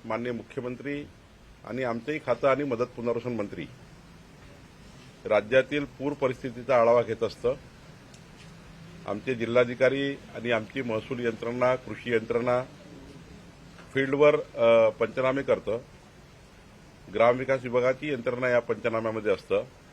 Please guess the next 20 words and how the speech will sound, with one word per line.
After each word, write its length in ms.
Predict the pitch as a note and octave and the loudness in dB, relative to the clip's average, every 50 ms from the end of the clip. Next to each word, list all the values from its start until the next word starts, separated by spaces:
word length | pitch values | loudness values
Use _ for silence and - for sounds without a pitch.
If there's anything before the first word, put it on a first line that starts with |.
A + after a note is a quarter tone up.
| - - - - - - - - | -20 -20 -20 -20 -20 -20 -14 -12
आणि 100 | B2+ C3+ - | -12 -2 4
त्यामुळे 420 | D#3+ D3+ D3+ D#3 D#3+ E3+ E3 D3 | 6 6 6 4 2 2 2 2
एकंदरीत 500 | C#3 - - E3 D#3+ D#3 E3+ E3+ F3+ G3 F#3+ - | 2 2 0 -2 0 0 -2 -2 -2 -2 -2 -2
पंचनामे 720 | D#3+ C#3 C3 - D#3 D3 D3 D3+ D3+ D3+ D#3 D#3 D#3 D#3 D3+ - - - | -4 -4 0 0 2 2 4 2 2 2 2 2 2 0 -2 -4 -10 -4
झाल्यानंतर 540 | G2+ G#2 A#2 C3 C3+ C#3 C3+ B2 - C3 G2 - - - - - - - - - - - - - - - - - - - - - - - | -2 4 4 4 4 4 -2 0 2 2 2 2 0 -18 -20 -20 -20 -20 -20 -20 -20 -20 -20 -20 -20 -20 -20 -20 -20 -20 -20 -20 -4 -2
संबंधित 400 | B2 A#2+ C3+ C#3+ C#3+ D3 F3+ F3+ D3+ | 0 2 2 2 0 0 -4 -6 0
ग्रामपंचायतला 960 | C#3 C3+ C3+ C3+ C#3 C3+ C#3 C3 B2 - C#3+ C#3 C3+ - C3+ D3+ D3+ D3+ D3+ D3 - - - - - - - | 2 2 4 2 2 0 -4 -4 -2 0 0 -2 0 0 2 4 4 4 4 2 -2 -8 -16 -20 -18 -8 -6
आम्ही 180 | A2+ B2 C3 - | -6 -6 -4 -2
ते 60 | D3 | -4
पंचनामे 460 | C3 B2+ B2 A#2+ A#2 B2+ B2 B2 B2 A#2+ | -2 -2 -2 -4 -2 -2 -2 0 0 2
दाखवतो 500 | A2+ G#2 - - D3+ D3 - F#2 D#2 - - - - - - - - - - - - - - - - - - A#2 | 2 2 4 4 2 2 2 -4 -4 -4 -12 -20 -20 -20 -20 -20 -20 -20 -20 -20 -20 -20 -20 -20 -20 -20 -10 -6
आणि 240 | A2+ C#3 E3 D#3+ | -4 -4 -2 2
यावर 340 | C#3+ C3+ C#3 D3+ E3+ F3+ E3+ | 4 6 6 8 8 8 6
मग 220 | D#3+ E3+ F3 F3 E3+ | 6 2 -2 -2 0
एनडीआरएफ 560 | D3+ C3+ C3+ C#3+ D3+ D3+ D3 D3 D#3 D#3 D3+ | -2 -2 0 2 6 6 6 6 6 4 2
आणि 180 | C#3 C#3 D3 | 2 2 2
ईडीआरएफच्या 640 | D3 C#3 C3 A#2+ A#2+ C#3 C3+ C3+ C3+ C3+ - - C#3 | -2 -2 -2 -2 2 4 6 6 6 4 2 0 0
नियमाप्रमाणे 680 | C3 B2 B2 B2+ B2 - - B2 A#2+ A#2+ A2+ G2+ D2+ C2 - - - - - - - - - - - - - - - - - - - | 0 0 2 2 2 4 4 4 4 4 2 0 -2 -6 -10 -18 -20 -20 -20 -20 -20 -20 -20 -20 -20 -20 -20 -20 -20 -20 -20 -18 -6
या 200 | A2 B2 C3+ C#3+ | 0 2 2 2
सर्व 380 | - - - D3 D#3 F3 D#3+ | 2 2 4 4 4 8 8